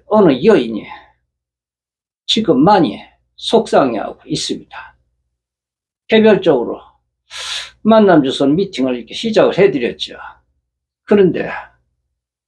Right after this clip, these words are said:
두 사람은 서로 정말로 좋았나 봅니다. 대화도 잘 통하고.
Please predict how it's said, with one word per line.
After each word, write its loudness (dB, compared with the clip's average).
두 2
사람은 2
서로 -2
정말로 2
좋았나 0
봅니다. -20
대화도 2
잘 -2
통하고. -6